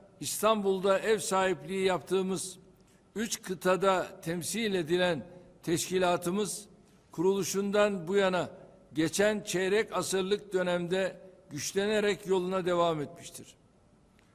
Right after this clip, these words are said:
Örgütümüzü kurarken savaş yerine barışın,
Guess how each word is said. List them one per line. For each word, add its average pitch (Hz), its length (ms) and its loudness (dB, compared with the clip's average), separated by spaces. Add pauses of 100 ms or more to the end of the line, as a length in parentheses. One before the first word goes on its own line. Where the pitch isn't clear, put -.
(360)
Örgütümüzü 202 640 0
kurarken 190 520 2 (560)
savaş 190 540 2
yerine 196 400 2
barışın, 180 500 2